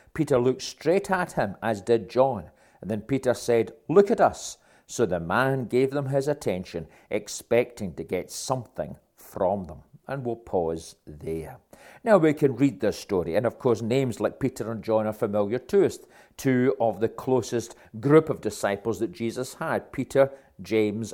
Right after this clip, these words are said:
and John were those who were where Jesus up in the Mount of Transfiguration. There were those who were with Jesus in the Garden of Gethsemane. Although only John was with Jesus,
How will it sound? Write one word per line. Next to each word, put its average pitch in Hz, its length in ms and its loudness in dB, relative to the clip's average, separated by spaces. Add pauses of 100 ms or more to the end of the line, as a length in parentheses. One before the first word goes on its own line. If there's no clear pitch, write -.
and 117 240 -4
John 143 320 2
were 101 100 0
those 104 340 0
who 113 180 -2
were 104 160 -2
where 107 400 4
Jesus 98 520 -8 (380)
up 113 260 0
in 120 120 0
the 117 80 -2
Mount 101 300 -2
of 110 80 -6
Transfiguration. 143 1040 0 (320)
There 123 160 6
were 113 160 6
those 113 300 4
who 135 100 0
were 123 160 4
with 131 320 4
Jesus 95 460 -6
in 127 80 -6
the 127 100 -4
Garden 98 540 -2
of 104 160 -2
Gethsemane. 117 800 -4 (580)
Although 117 440 4
only 104 240 -2
John 135 600 2
was 95 200 -8
with - 220 -4
Jesus, 92 500 -8